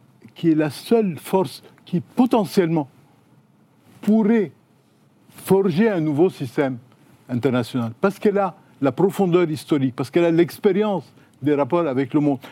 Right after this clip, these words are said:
parce qu'elle a, parce qu'elle s'est br-, brûlé les doigts et à l'extérieur et à l'intérieur, elle, elle aurait pu jouer ce rôle. Et malheureusement,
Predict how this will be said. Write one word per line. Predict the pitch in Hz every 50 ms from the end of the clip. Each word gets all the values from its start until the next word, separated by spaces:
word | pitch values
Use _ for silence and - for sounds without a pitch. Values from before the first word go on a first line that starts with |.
| - -
parce | - 160 - -
qu'elle | - 208 196
a, | 214 202 - - - -
parce | - 165 -
qu'elle | - - 170 -
s'est | - 202 175
br-, | 139 135 143 160 156
brûlé | 147 143 135 160 180 170 214 208 190 214 208
les | 185 180 165
doigts | 147 170 175 170 151 - - - _ _ _ _ _ _ -
et | 202 226 226
à | 196 196
l'extérieur | 180 175 - - - - - 170 160 180 180 175 170 165 - - - -
et | 196 208
à | 208 185
l'intérieur, | 170 160 156 143 - 165 151 143 165 185 208 233 240 - - - - - - _ -
elle, | 196 175 165 170 151 120 - _ _ _ _ _ _ _ _ _ _ _ _ _ _ _ _ - - _ - - - - - _ _ -
elle | 180 165 160
aurait | 175 175 170 175
pu | - - - 254 254 214 - - _ _ _ _ _ _ _ _ _ _ -
jouer | 120 107 165 160 151 156 143
ce | - - 135
rôle. | 127 156 202 240 233 185 139
Et | 127
malheureusement, | 135 151 180 196 196 160 160 156 139 156 190 226 254 254